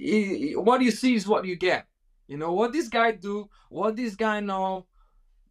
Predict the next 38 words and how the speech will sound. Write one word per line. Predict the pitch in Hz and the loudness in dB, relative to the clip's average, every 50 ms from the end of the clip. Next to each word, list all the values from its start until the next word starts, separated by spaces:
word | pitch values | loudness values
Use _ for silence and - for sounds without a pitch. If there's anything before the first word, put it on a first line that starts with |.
| _ - | _ -12
that | 202 175 170 180 | -6 -4 -2 -2
is, | 196 202 277 294 247 - | -2 -2 -2 -4 -6 -6
that's, | - 339 381 370 - | -4 -4 -4 -4 -4
that's, | - 349 311 269 | -4 -6 -4 -4
that's | 254 320 311 - - - | -4 -4 -4 -4 -6 -6
it. | 392 392 - - | -4 -4 -4 -6
You | - 131 143 | -8 -8 -6
know, | 151 160 175 185 | -4 -2 -2 0
if | 185 196 202 | -2 -2 -4
you | 240 262 262 | -4 -2 0
ask | 240 240 233 226 | 0 0 -2 -2
me, | 196 208 202 190 | -6 -8 -8 -8
"What, | 170 170 175 208 - - - - | -8 -4 -2 0 0 0 -2 -4
what | 175 196 226 233 | -4 -4 -4 -2
do | 240 | -4
you | 233 | -6
think | 220 - 247 240 | -8 -6 -4 -4
about | 226 214 202 208 208 190 - | -4 -2 0 0 -2 -2 -4
the | 180 | -6
basketball? | 151 156 165 170 190 208 - - - 143 - - 165 165 180 202 196 175 135 - _ _ _ _ _ _ _ - | -2 2 4 4 4 2 0 -4 -12 -12 -12 -10 -8 -6 -4 -4 -2 -4 -4 -6 _ _ _ _ _ _ _ -10
What | 135 147 170 | -8 -6 -6
do | 202 | -6
you | 190 175 | -6 -6
think | 202 190 170 | -6 -6 -6
about | 156 156 160 160 156 151 139 - - _ _ _ _ _ - - | -4 -2 0 0 2 0 0 -4 -8 _ _ _ _ _ -12 -10
a | 98 127 | -8 -8
movement | 135 156 160 165 196 208 196 175 165 165 165 156 156 147 | -8 -8 -6 -4 -4 -4 -4 -6 -6 -6 -4 -4 -4 -4
guy, | 147 147 151 156 151 131 | -2 0 2 2 2 0
a | 113 117 | -2 -6
gymnastic | - - 170 180 190 185 175 165 165 - 147 139 - | -8 -6 -6 -4 -4 -4 -4 -4 -6 -10 -14 -12 -6
guy?" | 160 160 160 147 - | -4 -4 -4 -4 -6
It's | 151 175 - | -8 -12 -12
so | - - 220 240 277 254 | -6 -2 -2 0 0 0
hard | 214 196 214 214 - 196 - - | -2 -4 -6 -6 -6 -8 -12 -16
to | - 160 | -18 -18
say | - - - - 185 240 254 - 185 | -14 -10 -8 -6 -6 -6 -6 -8 -8
because, | 170 160 147 - 170 165 165 160 156 - - _ _ _ _ _ _ _ _ _ _ | -8 -10 -8 -6 -4 -4 -4 -6 -10 -16 -20 _ _ _ _ _ _ _ _ _ _
man, | - 175 208 233 214 - | -4 -2 0 0 0 -2